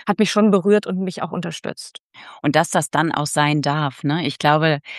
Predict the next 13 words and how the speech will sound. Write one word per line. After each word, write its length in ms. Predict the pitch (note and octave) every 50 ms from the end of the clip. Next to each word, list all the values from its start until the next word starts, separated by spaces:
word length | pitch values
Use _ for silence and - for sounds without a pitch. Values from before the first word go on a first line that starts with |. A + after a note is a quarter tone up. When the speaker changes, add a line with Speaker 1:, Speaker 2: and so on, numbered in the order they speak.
| - - _
Speaker 2:
dieses 320 | - E3+ D#3 D#3 D#3+ D3+ - -
„Ich 140 | - A#2+ -
sehe 320 | - - D#3 E3 F#3+ G3
dich 200 | E3 F3 D#3+ -
und 60 | E3+
meine 260 | D#3 D3+ D3 D3+ D3+ C3+
Tür 260 | - - D#3+ D#3 D#3
ist 180 | C#3+ - - -
offen, 300 | C#3 D#3 - - F#3 E3
ich 120 | D#3+ D3+ -
nehme 240 | D#3 D3+ D3+ D3
es 160 | D3 C3 - -
wahr“, 400 | D#3 D3+ C3 C3+ C#3 D3 D#3+ F#3+